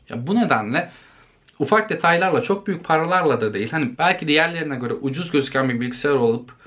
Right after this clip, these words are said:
onu zamanla geliştirebilirsiniz. İşte ekran kartını değiştirip, S S D takıp vesaire. Bunları başka bir videoda kesinlikle anlatacağım. E, bunu yapabilirsiniz paranız oldukça. Ya da ilk alırken biraz daha bütçenizi arttırarak,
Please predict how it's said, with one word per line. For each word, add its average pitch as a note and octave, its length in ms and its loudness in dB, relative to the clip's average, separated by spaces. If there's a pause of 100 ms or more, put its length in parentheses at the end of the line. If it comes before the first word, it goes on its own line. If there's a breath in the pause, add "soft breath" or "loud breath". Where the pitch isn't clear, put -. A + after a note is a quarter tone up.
(140 soft breath)
onu D3 200 -2
zamanla D#3+ 360 2
geliştirebilirsiniz. A#2 920 -2
İşte - 140 -14
ekran B2 320 -6
kartını A2+ 400 -2
değiştirip, G#2 580 -6
S A#2 140 -6
S - 100 -14
D B2 120 -6
takıp A#2 380 -8 (300 loud breath)
vesaire. B2 500 0 (400 soft breath)
Bunları A#2+ 340 0
başka G#2+ 280 -2
bir G#2+ 60 -6
videoda G#2+ 300 -4
kesinlikle - 420 -10
anlatacağım. C3 600 2 (640 loud breath)
E, B2 260 -6
bunu F#3+ 140 2
yapabilirsiniz C3 880 0
paranız B2 400 0
oldukça. A#2 720 2 (380 loud breath)
Ya A3 200 4
da G#3+ 240 2 (300 soft breath)
ilk A3+ 280 2
alırken C#3+ 400 0
biraz G#3 260 2
daha C#3+ 200 2
bütçenizi D3 360 -4
arttırarak, C#3+ 720 0